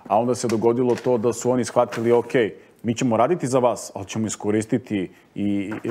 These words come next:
ovo što radimo za vas da radimo i za sebe.” I to San Martin radi. Znači,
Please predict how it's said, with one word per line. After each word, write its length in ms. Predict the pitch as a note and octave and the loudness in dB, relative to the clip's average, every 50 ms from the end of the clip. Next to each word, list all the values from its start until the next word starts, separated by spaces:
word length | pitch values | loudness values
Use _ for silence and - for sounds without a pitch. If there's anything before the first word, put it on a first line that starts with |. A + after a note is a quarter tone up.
| A#2 - | -2 0
ovo 200 | A#2 A2+ A2+ A2+ | 0 0 0 -2
što 180 | - - A#2+ | -4 -2 0
radimo 320 | A2+ B2 A#2+ F#2+ G#2 G2+ G2 | 2 2 0 0 -6 -8 -4
za 120 | F#2+ G2 | -4 0
vas 200 | G2+ A2+ A#2 A2+ | 0 2 0 0
da 100 | A2+ A2 | 0 0
radimo 300 | A2 A2+ G#2+ A2+ A2 A2 | 0 0 0 -2 -4 -4
i 40 | G#2+ | -4
za 100 | G2 G2+ | -4 -6
sebe.” 320 | - - G#2+ G2+ F2 E2 - - _ _ _ _ | -6 -4 -4 -4 -4 -6 -12 -16 _ _ _ _
I 80 | A2+ | -8
to 160 | G#2+ - A#2+ G#2 | -2 -2 -2 -2
San 180 | - A2 G#2+ | -2 -4 -2
Martin 340 | A2 A2 G#2+ G#2+ - - G#2 | 0 0 0 -2 -4 -6 -4
radi. 300 | G2+ G2+ G2 F2+ E2+ D#2+ - _ - _ _ | -2 -2 -2 -2 -4 -10 -12 _ -20 _ _
Znači, 240 | - F#2+ - G#2+ | -12 -10 -8 -8